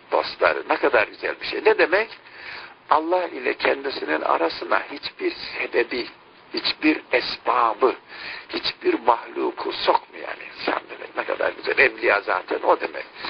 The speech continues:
Yani her şeyin doğrudan doğruya Allah tarafından kendisine gönderildiğinin bilincinde olan insan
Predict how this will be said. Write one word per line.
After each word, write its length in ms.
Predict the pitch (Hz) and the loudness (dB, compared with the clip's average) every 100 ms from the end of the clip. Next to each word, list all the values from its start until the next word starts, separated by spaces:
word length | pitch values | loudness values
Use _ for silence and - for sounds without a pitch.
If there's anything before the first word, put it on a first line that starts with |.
| - - - | -8 -8 2
Yani 320 | 113 117 110 - | 4 4 0 0
her 320 | - - - | 2 2 2
şeyin 680 | - - 214 208 240 302 - _ _ - - - - - - | 0 2 0 -2 -6 -8 -12 _ _ -20 -16 -16 -18 -10 4
doğrudan 760 | 160 156 175 185 196 226 240 | 8 8 6 6 6 4 0
doğruya 480 | 185 175 170 175 175 - | 6 8 8 8 6 6
Allah 340 | 147 156 214 | 0 2 2
tarafından 680 | - 170 160 147 147 147 139 | 2 0 0 -2 0 0 -2
kendisine 640 | 165 143 139 - 143 143 - | -8 -10 -12 -14 -4 -4 -2
gönderildiğinin 920 | 120 131 127 135 135 127 131 131 160 143 151 | 0 0 4 4 4 -4 -6 -4 -4 -2 -4
bilincinde 600 | 135 123 113 120 117 175 | -2 -4 -4 -6 4 6
olan 300 | 110 98 90 | 6 4 0
insan 440 | 92 80 - - | -4 -10 -8 -8